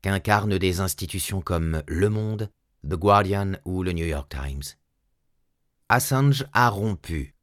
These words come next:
avec ces deux modèles. Auteur d'une théorie sur le journalisme scientifique, il s'est écarté des pratiques de ce qu'il considère comme un métier de connivence. Et à mesure qu'il a révélé des informations plus importantes,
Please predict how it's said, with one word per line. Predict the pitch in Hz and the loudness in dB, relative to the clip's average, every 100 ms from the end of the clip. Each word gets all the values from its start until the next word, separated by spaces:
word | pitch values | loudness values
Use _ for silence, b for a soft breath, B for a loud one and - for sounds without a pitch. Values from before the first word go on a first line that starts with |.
| - | -8
avec | 80 82 | -6 -4
ces | - 90 | -4 -2
deux | 78 | -2
modèles. | 78 71 73 65 65 62 _ _ _ _ _ _ _ _ _ - | -2 -2 -2 -4 -6 -10 _ _ _ _ _ _ _ _ _ 2
Auteur | 135 139 156 | 2 4 2
d'une | 131 117 104 | 4 0 0
théorie | 120 117 107 123 | 2 2 2 0
sur | - 92 | -2 0
le | 92 | 0
journalisme | 92 107 110 113 - 92 | 0 -2 -2 -2 -6 -6
scientifique, | 76 92 85 95 - 131 - - - | -4 -6 -6 -8 -8 -10 -10 -16 -8
il | 107 107 | -6 -4
s'est | - 104 | -2 -2
écarté | 123 - 107 - - 113 | -4 -2 -4 -4 -6 -4
des | 87 | -4
pratiques | 76 85 - 107 95 | -4 -6 -6 -10 -6
de | 80 | -8
ce | - | -6
qu'il | 87 | -8
considère | - 87 - 90 107 | -6 -8 -4 -4 -4
comme | - 82 | -4 -4
un | 80 | -4
métier | 85 - - | -6 -8 -8
de | 85 | -6
connivence. | 82 - 80 78 69 65 58 - - B B B B B - | -8 -6 -6 -6 -8 -10 -12 -10 -12 B B B B B -8
Et | 82 | -4
à | |
mesure | 92 107 131 | 0 2 0
qu'il | 139 107 | 0 2
a | 101 | 4
révélé | 113 110 113 | 4 2 0
des | 95 87 | 0 -2
informations | 90 92 92 87 90 | -2 -2 -4 -4 -6
plus | 73 90 85 | -6 -4 -2
importantes, | 78 - - 107 110 - | -2 -6 -6 -8 -8 -12